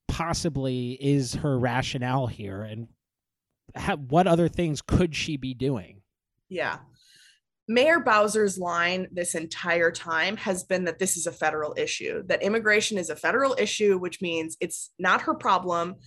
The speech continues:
Speaker 2: and not the D C taxpayers' problem. Um, and so this whole time,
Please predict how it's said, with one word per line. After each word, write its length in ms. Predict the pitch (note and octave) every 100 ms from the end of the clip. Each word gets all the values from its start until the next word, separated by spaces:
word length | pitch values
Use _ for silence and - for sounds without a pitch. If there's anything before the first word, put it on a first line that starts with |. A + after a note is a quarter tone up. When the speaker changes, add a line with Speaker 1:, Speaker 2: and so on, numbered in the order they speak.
| - -
Speaker 2:
and 140 | F3+ F#3
not 240 | F#3+ G3
the 60 | F#3
D 180 | E3
C 180 | F3+ D#3
taxpayers' 640 | D#3 C3+ - - C#3 E2+ -
problem. 600 | - A2 - A1 G2 - _ - - -
Um, 280 | F#3 F3+ F#3
and 180 | F#3+ F#3+
so 680 | F#3 G3+ F3+ F3 E3+ E3 -
this 220 | F3+ G3 -
whole 180 | D4
time, 580 | D4+ B3+ G#3+ G#3 G3 F#3